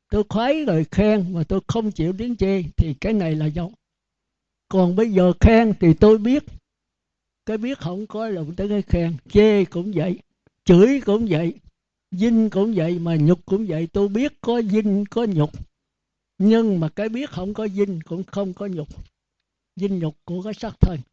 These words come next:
của cái tư tưởng, thì đó là chân. Quý vị cứ giữ lấy cái biết thôi. Cái đó là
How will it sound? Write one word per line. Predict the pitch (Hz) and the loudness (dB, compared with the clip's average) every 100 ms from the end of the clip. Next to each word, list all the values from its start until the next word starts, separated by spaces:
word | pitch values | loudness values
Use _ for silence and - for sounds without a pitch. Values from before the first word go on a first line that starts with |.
| _ _ _ _ - | _ _ _ _ -4
của | 170 180 | -2 -2
cái | 208 | -2
tư | - 180 | -2 -2
tưởng, | 165 160 196 - _ _ _ | -4 -14 -16 -20 _ _ _
thì | 170 170 151 | 0 2 2
đó | 170 233 | 0 0
là | 170 | -2
chân. | - 180 160 - - _ _ _ _ _ _ | -4 -8 -6 -10 -14 _ _ _ _ _ _
Quý | 214 196 | -6 -2
vị | 160 151 | -2 -2
cứ | 214 | -4
giữ | 165 185 | -2 -2
lấy | 214 214 | -4 -4
cái | 220 | -6
biết | 214 226 - | -6 -8 -2
thôi. | 175 165 156 - _ _ _ _ _ _ _ _ _ _ | -2 -2 -4 -14 _ _ _ _ _ _ _ _ _ _
Cái | 202 | -4
đó | 202 202 | 0 0
là | 208 | 0